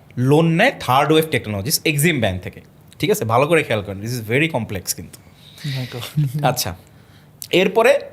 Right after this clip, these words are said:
Speaker 1: ঋণের শর্ত অনুযায়ী এক্সিম ব্যাংক যখন দেখে যে ঠিক মতো টাকা পয়সা দিচ্ছে না, কারণ ওরা তো ইনস্টলমেন্ট দিবে, একটা সুদ, সুদের টাকা টাকা দিতে হয় যেহেতু লোন নিছেন আপনি। তো যখন দেখে লোনের টাকা বকেয়া হয়ে গেছে, ওই সময় এক্সিম ব্যাংক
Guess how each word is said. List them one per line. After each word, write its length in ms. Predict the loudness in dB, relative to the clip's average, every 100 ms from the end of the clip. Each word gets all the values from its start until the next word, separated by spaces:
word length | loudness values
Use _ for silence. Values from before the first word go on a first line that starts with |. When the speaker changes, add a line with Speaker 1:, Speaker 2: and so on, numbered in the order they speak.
| -2 2
Speaker 1:
ঋণের 260 | 4 4
শর্ত 420 | 2 2 0 2
অনুযায়ী 540 | 4 6 6 4 2 -6 -12 -20 -20 -20 -4
এক্সিম 380 | -2 2 2 4
ব্যাংক 280 | 2 0 0
যখন 200 | 0 0
দেখে 200 | 0 2
যে 180 | 2 2
ঠিক 140 | 0 -4
মতো 160 | -4
টাকা 200 | -2 0
পয়সা 200 | 0 0
দিচ্ছে 260 | -2 -2 -2
না, 60 | -2
কারণ 120 | 0
ওরা 140 | 2
তো 160 | 2 0
ইনস্টলমেন্ট 540 | 0 -2 0 2 0 -2 -4
দিবে, 200 | 0 2
একটা 260 | 2 0 -4
সুদ, 200 | -4 -6
সুদের 280 | -4 -2 -2
টাকা 160 | -2
টাকা 160 | -2 -4
দিতে 160 | -4
হয় 60 | -4
যেহেতু 200 | -4 -4
লোন 140 | -2
নিছেন 240 | -4 -4 -6
আপনি। 240 | -6 -12 -16 -20 -20 -20 -20 -20 2
তো 400 | 6 6 6 2 0
যখন 280 | 2 2
দেখে 180 | 2 2
লোনের 240 | 2 4 2
টাকা 240 | 2 4 2
বকেয়া 540 | 2 2 2 2 2
হয়ে 200 | 4 2
গেছে, 300 | 2 2 -2 -2 -18 -20 -20 -20 -20 0
ওই 160 | 2 4
সময় 380 | 4 4 4 4
এক্সিম 420 | -2 2 2 4
ব্যাংক 360 | 4 2 2